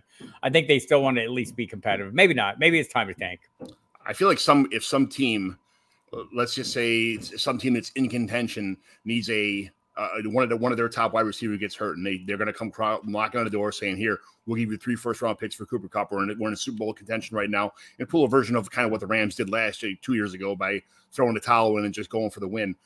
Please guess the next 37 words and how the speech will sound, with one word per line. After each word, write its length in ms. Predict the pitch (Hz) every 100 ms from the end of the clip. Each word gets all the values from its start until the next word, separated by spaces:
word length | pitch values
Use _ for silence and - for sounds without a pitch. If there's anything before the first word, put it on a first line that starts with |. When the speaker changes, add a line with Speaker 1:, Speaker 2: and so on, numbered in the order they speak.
| _
Speaker 1:
I 40 | 160
mean, 100 | 165
that's 140 | 202
the 60 | 185
Speaker 2:
Someone's 160 | 160
Speaker 1:
piece 140 | 208 170
Speaker 2:
gonna 40 |
do 60 | 185
Speaker 1:
that's 80 | 135
Speaker 2:
that. 60 |
Speaker 1:
gonna 100 | 180
get 180 | 156 160
them. 240 | 151 143 117
That's 220 | 160 156
the 80 | 151
piece 220 | 170 147
Speaker 2:
Right. 180 | 151 110
Speaker 1:
that 200 | 143 131
the, 80 | 139
that'll 180 | 135
get 160 | 135 131
them 140 | 127
value. 300 | 120 110 107 95
So 100 | 120
I 120 | 117
get 200 | 113 101
that. 240 | 92 87 - _ _
Speaker 2:
Yes. 480 | 95 87 - - - - - - _ -
Ravens, 360 | 151 151 113 -
J 180 | 139
K 160 | 147 156
Do-, 120 | 139 -
J 180 | 143 151
K 140 | 156
Dobbins 340 | 131 131 127
will, 220 | 107 107 104
will 220 | 113